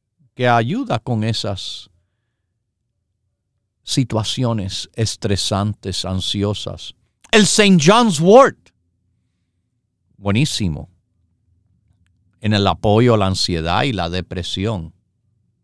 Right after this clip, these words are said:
Está el grupo básico y está la epa, que ayuda tremendamente a los nervios. Todo eso contribuye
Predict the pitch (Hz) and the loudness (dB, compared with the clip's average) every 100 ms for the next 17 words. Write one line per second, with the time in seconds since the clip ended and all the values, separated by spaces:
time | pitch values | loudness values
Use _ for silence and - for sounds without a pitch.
0 | _ _ _ _ _ _ _ _ - - | _ _ _ _ _ _ _ _ -18 -2
1 | 160 240 160 233 - 135 107 160 202 120 | 0 2 2 2 4 4 4 2 2 -6
2 | 90 78 85 _ _ _ _ _ _ _ | -10 -14 -16 _ _ _ _ _ _ _
3 | _ _ _ _ _ _ _ _ _ 185 | _ _ _ _ _ _ _ _ _ 2
4 | 170 - 190 254 226 220 294 - 123 - | 2 4 4 6 4 4 4 4 -2 -2
5 | - _ 143 143 131 139 214 226 - _ | -20 _ 0 2 2 2 4 4 2 _
6 | _ _ 277 330 339 339 359 392 392 370 | _ _ 4 6 6 4 2 4 2 -2
7 | 349 320 285 247 208 190 196 170 - 127 | -4 -4 4 6 6 6 4 2 2 0
8 | 95 76 _ _ _ _ - 139 139 113 | -2 -4 _ _ _ _ 0 2 4 2
9 | 120 127 104 82 78 - - - _ _ | 0 0 -2 -6 -10 -14 -18 -20 _ _
10 | _ _ _ _ _ _ _ _ - 85 | _ _ _ _ _ _ _ _ -8 -4
11 | 90 87 110 - 185 196 _ _ _ _ | -2 0 -2 -4 -6 -8 _ _ _ _
12 | _ _ _ _ _ _ 98 95 - 92 | _ _ _ _ _ _ -6 -6 -4 -4
13 | 92 101 135 151 190 180 | 0 2 2 2 -2 -4